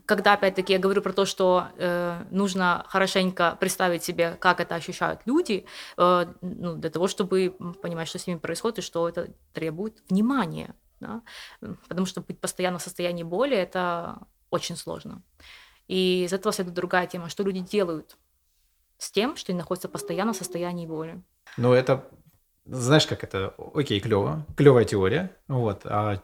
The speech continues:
Speaker 2: на практике это, собственно говоря, вот что конкретно, вот ты сказала, вот можно построить там конструкцию, поменять к
Speaker 1: Да.
Speaker 2: этому отношение, ещё что. Ну, вот конкретно, мы, мы, мы щас все в одной ситуации, поэтому можем моделировать вообще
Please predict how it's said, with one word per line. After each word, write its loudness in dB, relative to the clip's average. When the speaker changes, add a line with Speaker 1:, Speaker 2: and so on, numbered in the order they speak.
Speaker 2:
на 0
практике -4
это, -10
собственно -8
говоря, -2
вот -6
что -2
конкретно, -2
вот -12
ты -12
сказала, 2
вот -2
можно 4
построить -2
там -4
конструкцию, -8
поменять 2
к 2
Speaker 1:
Да. 0
Speaker 2:
этому -4
отношение, -10
ещё -14
что. -14
Ну, -10
вот -6
конкретно, 0
мы, 2
мы, 4
мы 2
щас -2
все 0
в -2
одной -2
ситуации, -4
поэтому -2
можем -2
моделировать -2
вообще -10